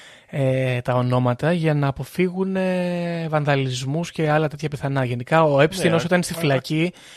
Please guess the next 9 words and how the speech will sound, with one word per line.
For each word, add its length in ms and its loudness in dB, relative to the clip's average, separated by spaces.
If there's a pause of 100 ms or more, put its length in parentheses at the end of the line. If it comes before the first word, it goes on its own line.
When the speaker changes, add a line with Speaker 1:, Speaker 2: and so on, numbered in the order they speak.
(260)
Speaker 1:
ε, 100 -8
ήταν, 340 -2
ε, 460 0
στόχος 480 -2
πολύ 240 2
μίσους 600 -2
από 220 -6
την 120 -8
κοινωνία. 480 -2